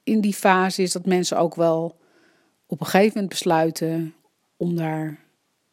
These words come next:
een stukje hulp bij te vragen. Meestal niet in het, eh, reguliere circuit, want die snappen dat niet. Of, of ze snappen je wel, maar ze hebben er niet de juiste technieken voor.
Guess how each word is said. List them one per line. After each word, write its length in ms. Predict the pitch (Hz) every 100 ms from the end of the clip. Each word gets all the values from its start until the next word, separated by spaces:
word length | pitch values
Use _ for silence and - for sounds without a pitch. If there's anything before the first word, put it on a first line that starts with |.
| _ _ _ _ _ _ _ _ _
een 100 | -
stukje 280 | 247 233 -
hulp 220 | 170 240
bij 180 | 190 170
te 100 | 151
vragen. 540 | - 160 151 151 160 151
Meestal 340 | 208 208 185
niet 260 | 170 202 -
in 140 | 175
het, 260 | 165 - 165
eh, 640 | 160 160 160 160 160 165
reguliere 600 | 185 175 190 196 254 247
circuit, 520 | - 220 - 214 226 - _
want 200 | 170 160
die 80 | 151
snappen 380 | - 196 220
dat 180 | 202 196
niet. 360 | 196 185 - - _ - - - _ _ _ _ _
Of, 300 | 185 170 -
of 140 | - -
ze 120 | -
snappen 380 | - 190 165 165
je 100 | 160
wel, 240 | 156 156
maar 220 | 156 156
ze 100 | 151
hebben 220 | 175 160 156
er 60 |
niet 300 | 170 170 -
de 120 | 185
juiste 380 | 175 170 170 -
technieken 460 | - 175 185 208 208
voor. 420 | - 185 175 185